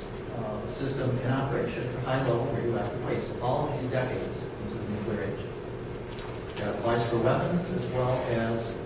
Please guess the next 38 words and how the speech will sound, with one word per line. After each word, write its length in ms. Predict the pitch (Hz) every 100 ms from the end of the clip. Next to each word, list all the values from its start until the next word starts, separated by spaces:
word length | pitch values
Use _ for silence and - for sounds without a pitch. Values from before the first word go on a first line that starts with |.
| -
commercial 360 | 117 120 117 110 - -
spent 260 | - 110 107
fuel. 240 | 113 107 - - - - - - - -
So, 360 | - - - - - - 107
nobody 220 | 123 143
built 200 | 170 165
the 60 |
bathroom, 600 | 160 165 165 165 160 160 165 - - -
and 600 | 139 135 139 135 131 131 - - - - -
I 80 | 127
see 180 | - 190
a 40 |
lot 140 | 165
of 80 | 143
silver 300 | 175 170 143
and 120 | 123
gray 140 | 135 139
hair 220 | 123 113
in 40 |
the 100 | 104 104
audience, 540 | 107 101 101 - - - -
so 80 | 110
this 160 | 110 110
is 100 | 110
not 180 | 117 117
really 160 | 107 107
directed 360 | 107 - -
so 120 | - 104
much 260 | 104 -
to 60 | 110
you, 240 | 120 110 - - - - - -
but 120 | 113
the 60 | -
rest 300 | - - -
of 60 | -
you 100 | - - - - - - - - - - - - 104
are 140 | 113
in 160 | 123